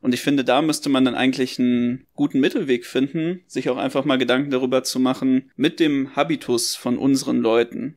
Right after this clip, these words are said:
mit den Leuten, die wir jetzt hier selber im Kollektiv sind, und auch mit dem, wie wir unseren Raum gestalten, in was für einem Viertel wir überhaupt sind.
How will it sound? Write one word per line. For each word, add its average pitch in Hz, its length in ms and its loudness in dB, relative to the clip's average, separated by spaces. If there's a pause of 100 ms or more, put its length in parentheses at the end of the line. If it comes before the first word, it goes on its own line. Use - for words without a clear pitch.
(120)
mit 127 160 -2
den 151 140 4
Leuten, 143 340 2
die 131 140 2
wir 131 80 4
jetzt 123 220 2
hier 127 300 4
selber 135 280 2
im 127 120 0
Kollektiv 127 560 -4
sind, - 380 -8 (420)
und 127 180 0
auch 123 360 0
mit 131 160 -2
dem, 135 260 4
wie 151 180 -2
wir 135 240 4
unseren 127 300 2
Raum 123 300 2
gestalten, 127 720 0 (140)
in 120 120 -6
was 123 160 0
für - 80 -4
einem 131 80 2
Viertel 147 380 0
wir 123 120 2
überhaupt 117 460 0
sind. 110 320 -6